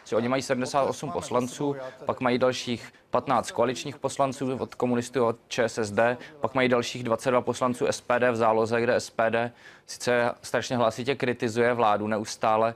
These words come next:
ale když přijde na hlasování, tak hlasuje s ní, nebo i třeba u zákonů, které S P D sama navrhovala, se její poslanci odhlásí a, a nechají je zamítnout. Takže, eh, takže, eh, Andrej Babiš díky tomu má v té sněmovně vlastně sto třicet hlasů ze dvou set,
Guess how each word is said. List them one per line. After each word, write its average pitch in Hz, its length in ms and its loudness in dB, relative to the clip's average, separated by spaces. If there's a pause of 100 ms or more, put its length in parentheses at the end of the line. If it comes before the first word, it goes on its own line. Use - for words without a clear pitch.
(240)
ale 113 160 2
když 117 160 -2
přijde 117 280 -2
na 120 80 0
hlasování, 113 600 0
tak 117 120 -4
hlasuje 117 340 -2
s - 160 -8
ní, 110 280 -4 (240)
nebo 107 160 0
i 107 40 -4
třeba 117 360 2
u - 140 -10
zákonů, 113 540 0
které 110 280 -2
S 110 160 -6
P 110 160 -2
D 107 120 2
sama 113 260 -4
navrhovala, 107 680 0 (180)
se - 160 -2
její 110 100 -2
poslanci 113 480 -4
odhlásí 110 720 -2 (300)
a, 104 280 2
a 104 400 -2
nechají 107 360 -4
je 113 120 0
zamítnout. 110 680 -4 (320)
Takže, 107 420 -2
eh, 110 380 -4
takže, 113 260 -2
eh, 117 600 -4 (160)
Andrej 120 260 0
Babiš 117 300 -2
díky 120 220 -8
tomu 120 200 -2
má 117 160 0
v 113 60 -10
té 127 120 -4
sněmovně 117 360 -6
vlastně 113 200 -10
sto 147 180 -4
třicet 135 380 -6
hlasů 123 460 -2
ze 127 140 -2
dvou 120 200 -2
set, 117 380 -2